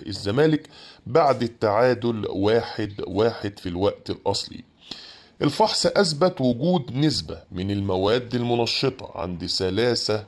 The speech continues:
من لاعبي الزمالك من أصل أربعة عملوا فحص للمنشطات. اللجنة الطبية بالاتحاد الإفريقي لكرة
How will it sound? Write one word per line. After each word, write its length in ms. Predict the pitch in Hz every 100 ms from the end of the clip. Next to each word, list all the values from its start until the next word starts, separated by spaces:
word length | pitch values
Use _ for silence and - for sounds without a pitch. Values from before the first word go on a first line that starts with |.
| _
من 160 | 107 101
لاعبي 400 | 95 90 101 104
الزمالك 640 | 95 95 110 160 170 170 - - - -
من 200 | 135 135 -
أصل 320 | 170 170 160
أربعة 600 | 156 - 127 127 92 78 -
عملوا 400 | 92 110 101 92
فحص 540 | - 127 - - - - -
للمنشطات. 920 | 120 123 110 101 101 - 95 - - - _ - - - _ -
اللجنة 340 | 127 139 139 139
الطبية 500 | 139 127 117 147 139
بالاتحاد 640 | 131 127 117 127 131 135
الإفريقي 680 | 123 110 - 131 131 - 127
لكرة 500 | 113 110 - 131 127